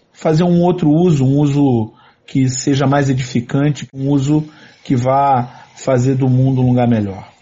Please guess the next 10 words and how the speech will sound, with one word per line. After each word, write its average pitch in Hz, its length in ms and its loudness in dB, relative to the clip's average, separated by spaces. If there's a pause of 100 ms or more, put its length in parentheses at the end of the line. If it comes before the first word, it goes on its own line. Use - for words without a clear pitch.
(200)
Então 392 240 -8
dá 294 140 -2
pra 233 120 -6
fazer, 165 380 -2
manda 160 280 -2
ver. 156 300 -4 (400)
Não 147 60 -6
se 151 120 -8
aperta, 156 420 -4
não. 131 200 -2